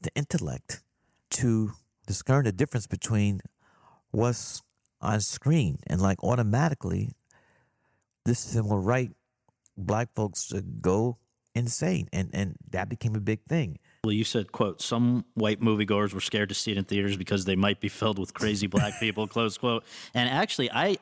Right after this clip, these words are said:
Speaker 2: I don't know if this is true. Maybe you can clarify something, but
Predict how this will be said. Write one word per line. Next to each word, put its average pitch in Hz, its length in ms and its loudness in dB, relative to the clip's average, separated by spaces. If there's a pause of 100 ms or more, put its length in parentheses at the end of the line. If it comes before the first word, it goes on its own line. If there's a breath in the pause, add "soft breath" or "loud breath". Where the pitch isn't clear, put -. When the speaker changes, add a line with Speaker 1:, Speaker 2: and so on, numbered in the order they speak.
Speaker 2:
I 156 160 2
don't 170 240 0
know 135 180 2
if 120 100 -4
this 120 140 -2
is - 80 -6
true. 131 220 -2
Maybe 120 220 0
you 123 120 4
can 117 140 -4
clarify 123 400 0
something, 107 260 0
but 110 200 0